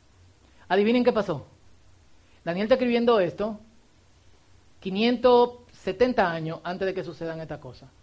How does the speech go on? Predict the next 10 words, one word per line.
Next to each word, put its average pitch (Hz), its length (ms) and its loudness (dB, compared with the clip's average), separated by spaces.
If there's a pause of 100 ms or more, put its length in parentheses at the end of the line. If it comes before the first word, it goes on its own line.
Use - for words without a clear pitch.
(1700)
Seiscientos, 160 600 -8
para 156 200 -4
ser 156 120 -10
un 170 120 -10
poquito 165 260 -8
más 160 200 -10
exacto. 139 360 -16 (1700)
Hay 202 460 10 (180)
exactamente 202 920 -2 (2000)
cuatrocientos 233 1080 -2